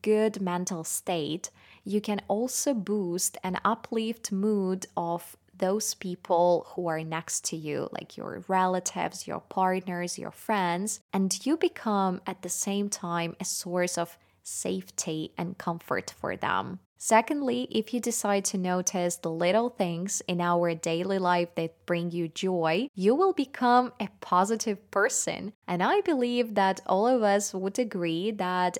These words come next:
it's more pleasant and more joyful to be surrounded by cheerful, happy, and optimistic individuals who smile and laugh rather than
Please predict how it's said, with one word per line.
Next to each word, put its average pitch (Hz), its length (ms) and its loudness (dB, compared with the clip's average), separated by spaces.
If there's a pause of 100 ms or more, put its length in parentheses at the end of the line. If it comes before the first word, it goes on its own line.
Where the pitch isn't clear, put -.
it's 185 320 -4
more 190 420 0
pleasant 180 880 -4
and 175 180 -4
more 180 300 -2
joyful 196 920 -2
to - 200 -4
be 190 180 -4
surrounded 190 880 -2
by 180 440 2
cheerful, 196 1040 0
happy, 180 1000 -2
and 175 140 0
optimistic 214 880 0
individuals 185 1040 -2
who 170 120 -4
smile 240 800 0
and 170 280 -4
laugh 190 480 2 (120)
rather 208 300 8
than 185 420 2